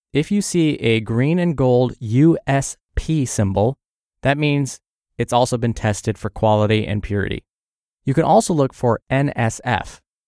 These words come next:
The N S F symbol is blue. So if you see U S P or N S F on your supplement label, you're good. If you prefer to eat fish that's high in omega-three,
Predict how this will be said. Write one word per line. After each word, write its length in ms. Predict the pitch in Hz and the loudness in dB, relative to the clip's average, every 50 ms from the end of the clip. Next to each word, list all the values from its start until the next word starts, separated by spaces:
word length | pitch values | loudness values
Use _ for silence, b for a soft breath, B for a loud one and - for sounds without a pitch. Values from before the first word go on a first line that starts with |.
| _ _ _ _ - | _ _ _ _ -6
The 160 | 139 131 - - | -6 -4 -2 0
N 100 | 160 180 | 0 0
S 200 | 180 165 - - | 0 0 0 -2
F 140 | 175 196 | -2 -2
symbol 520 | - - - 120 107 104 101 107 107 104 98 - - | -2 -2 0 0 0 2 2 2 2 0 -2 -4 -4
is 160 | 117 113 101 | -4 -2 -2
blue. 400 | 98 101 139 151 139 87 - 104 - _ _ _ _ _ _ _ _ _ - | -2 0 2 4 4 2 0 -4 -12 _ _ _ _ _ _ _ _ _ -4
So 100 | - 127 | -2 0
if 80 | 120 | 0
you 100 | 120 123 | 0 0
see 280 | 117 - - 139 127 120 | -2 -2 -2 0 0 0
U 320 | 113 110 117 123 143 170 | -2 -2 -2 0 0 2
S 100 | 190 185 | 0 0
P 440 | - - - 165 147 143 143 143 - - _ | -2 -4 -2 0 2 2 0 0 -4 -6 _
or 180 | - 123 139 135 | -2 -2 0 0
N 140 | 143 143 147 | 0 0 0
S 160 | 143 - - | -2 0 0
F 240 | 143 123 120 117 - | 2 2 2 0 0
on 260 | - 117 120 131 147 | -2 0 0 0 0
your 80 | 147 | -2
supplement 560 | 135 - - 151 143 - - 139 139 135 117 - | -4 -4 -4 -4 -4 -2 -2 -2 -2 -2 -2 -2
label, 480 | 117 123 131 127 110 107 107 107 101 _ _ _ _ _ _ | 0 0 2 2 2 0 0 0 -2 _ _ _ _ _ _
you're 180 | - 131 113 101 | -6 -4 -2 0
good. 220 | - 113 - - - _ _ _ _ _ _ _ _ _ _ _ - | 2 2 2 0 -4 _ _ _ _ _ _ _ _ _ _ _ -8
If 120 | 139 123 | -4 -4
you 60 | 123 113 | -2 -2
prefer 380 | - 113 - - - 160 151 | -2 -4 -4 0 2 2 4
to 120 | 135 135 - - | 2 0 -2 -4
eat 220 | 156 170 175 - - | -4 -6 -6 -6 -6
fish 320 | - - 160 156 147 - | -2 0 0 0 0 -2
that's 220 | - 143 139 - | -2 -4 -4 -2
high 140 | - 156 147 | -2 -2 0
in 60 | 143 | 0
omega-three, 640 | 143 139 139 135 139 135 - - 135 135 131 131 127 | 0 0 0 0 -2 -2 -2 0 0 0 0 0 -2